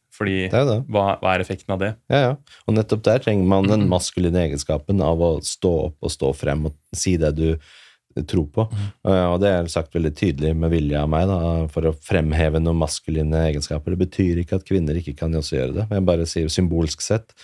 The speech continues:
Speaker 2: så er det kanskje en maskulin egenskap, men den aggresjonen som trengs for å stå opp mot, mot en sånn bølge av konsensus i samfunnet og si, «Nei, vet du hva, hør på meg.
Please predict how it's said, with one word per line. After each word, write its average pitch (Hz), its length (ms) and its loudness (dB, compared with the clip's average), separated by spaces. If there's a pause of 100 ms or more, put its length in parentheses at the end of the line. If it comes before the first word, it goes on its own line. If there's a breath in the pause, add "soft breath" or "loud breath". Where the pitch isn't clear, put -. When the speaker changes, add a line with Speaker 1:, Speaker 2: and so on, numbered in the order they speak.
(280 loud breath)
Speaker 2:
så 92 60 2
er 90 100 4
det 87 40 -8
kanskje 90 180 2
en 87 100 2
maskulin 82 420 0
egenskap, 80 480 0
men 85 200 2
den 85 100 0
aggresjonen 80 720 -2
som 82 200 -4
trengs 80 440 -2
for 82 240 0
å 58 120 -2
stå 78 540 0
opp 78 180 -4
mot, 82 220 -2 (640 loud breath)
mot 101 520 2
en 92 140 4
sånn 85 300 2
bølge 80 340 2
av 78 220 2
konsensus 82 640 -2
i 82 100 -4
samfunnet 80 300 -2
og 78 60 -2
si, 87 100 2
«Nei, 95 440 2
vet 92 200 -2
du 98 80 -2
hva, 107 120 0
hør 101 120 0
på - 120 -4
meg. 95 300 0